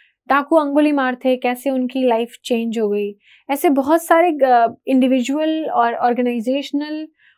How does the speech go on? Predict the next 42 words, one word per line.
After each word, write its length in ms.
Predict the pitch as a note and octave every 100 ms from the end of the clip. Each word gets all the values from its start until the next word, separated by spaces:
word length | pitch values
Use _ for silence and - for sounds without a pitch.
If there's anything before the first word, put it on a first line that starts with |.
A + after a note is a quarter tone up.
| _ A#3
और, 260 | A#3 A#3+
अम, 760 | - - A3+ A3 A3 G#3+ G#3+ G#3+ _ _ _ _
आ, 260 | G#3+ G#3+ G#3
डिफरेंट, 420 | G#3 B3+ D4 D4+
डिफरेंट 380 | C#4+ C#4 D4+ C#4+
कंट्री 360 | D4 C4+ C4 E4+
के 80 | D#4
एग्जांपल 480 | B3 A#3+ A#3 B3 A3+
आ 100 | A3+
सकते 340 | B3 A#3 C4
हैं 60 | C4+
ये 140 | C#4+
शो 220 | - C#4+ C#4
करने 320 | A3+ G#3+ G#3
के 100 | G#3
लिए। 140 | G#3+
तो 140 | A3+ B3+
आपने 240 | C4+ E4
यहाँ 200 | E4 D#4+
से 120 | D#4+
अपना 220 | D4+ D4+
ऐसे 340 | C4+ B3 B3+ E4
बिगिन 300 | B3 A#3 A#3
कर 200 | A3 G#3
दिया, 260 | G#3+ G#3+ _ _ _ _ -
या 140 | C#4 D4
तो 260 | F4+ F#4 - - -
आप 180 | C#4+ D#4 - -
ऐसे 220 | C4 C4
कर 160 | E4 E4+
लीजिए 380 | E4 D#4 E4 E4 _ _ - _ _ _ _ C#4+
या 100 | D#4
फिर 160 | E4+
दूसरा 280 | B3+ B3 D#4+
तरीका 340 | D#4+ D#4 D#4
और 340 | D4 - A#3 A#3
भी 200 | B3+ B3
है 200 | A#3+ _ _
कि 80 | D#4
आप 120 | E4
simply 500 | - - E4 E4 F4+ D4+
बताइए 460 | C4 G#3+ G3 G#3